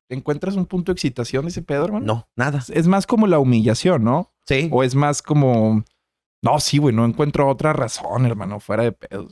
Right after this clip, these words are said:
Speaker 1: La
Speaker 2: Yo,
Speaker 1: escupida
Speaker 2: yo
Speaker 1: en la boca no.
Speaker 2: yo siento que ya es una, una, eh,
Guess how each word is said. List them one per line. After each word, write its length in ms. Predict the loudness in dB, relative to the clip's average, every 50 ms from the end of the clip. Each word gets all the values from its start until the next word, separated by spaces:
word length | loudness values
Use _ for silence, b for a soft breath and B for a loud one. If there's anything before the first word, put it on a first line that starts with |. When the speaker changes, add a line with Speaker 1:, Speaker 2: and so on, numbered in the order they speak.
| -18 -12
Speaker 1:
La 120 | -8 -8
Speaker 2:
Yo, 60 | -8
Speaker 1:
escupida 260 | -6 -6 -4 -2 0 0
Speaker 2:
yo 80 | 2
Speaker 1:
en 80 | 2 2
la 60 | 2
boca 280 | 2 0 0 0 -2 -2
no. 420 | 0 0 0 0 0 -2 -6 -8 -12
Speaker 2:
yo 180 | -8 -6 -6
siento 440 | -4 -2 -2 -4 -4 -4 -6 -10 -8
que 160 | -8 -8 -6
ya 140 | -2 -2 -2
es 180 | -2 -2 -4 -4
una, 340 | -4 -2 0 0 -2 -2 -4
una, 720 | -6 -6 -4 -2 0 2 2 2 2 0 0 -2 -4 -8 _ _ _ _ _ _ _ _ _ _ _ _ -8
eh, 480 | -8 -6 -6 -8 -10 -12 -14 -18 -18